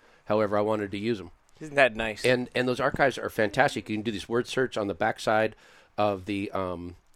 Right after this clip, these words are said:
Speaker 1: of the, either Wooden's Wisdom or John R. Wooden, and so you just search adversity, and everything he did in interviews, videos, whatever it might be, they'll all, that'll all come up. And so we've been able to incorporate that into, you know, our opens and stuff. And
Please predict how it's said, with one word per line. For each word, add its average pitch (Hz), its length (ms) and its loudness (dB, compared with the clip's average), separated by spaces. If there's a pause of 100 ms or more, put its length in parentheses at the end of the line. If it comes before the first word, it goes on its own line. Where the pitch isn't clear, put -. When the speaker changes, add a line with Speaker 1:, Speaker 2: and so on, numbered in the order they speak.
(160)
Speaker 1:
of 104 100 -2
the, 95 380 -2 (260)
either 101 140 -4
Wooden's 110 320 0
Wisdom 120 380 0 (300)
or - 60 -6
John 117 220 4
R. 117 80 4
Wooden, 127 380 2 (200)
and 104 220 -2
so - 100 -8
you 104 120 -2
just 101 180 -8
search 110 260 -2
adversity, 117 540 -2 (280)
and 101 120 0
everything 135 520 2 (240)
he 123 140 -4
did 120 180 2
in 101 80 0
interviews, 123 800 2 (260)
videos, 123 580 2
whatever 160 260 4
it 156 80 0
might 156 160 0
be, 110 220 -6 (600)
they'll 120 200 4 (160)
all, 120 140 2
that'll 123 220 4
all 123 80 4
come 139 180 -2
up. 151 160 -2
And 101 100 -10
so 110 360 0 (240)
we've 113 120 -6
been 113 120 2
able 117 180 2
to 104 80 0
incorporate 104 460 -2
that 92 240 0
into, 101 580 -4 (1040)
you 117 80 -2
know, 101 160 0
our 98 200 0
opens 95 380 -2
and 80 80 -14
stuff. - 300 -10
And 92 220 -10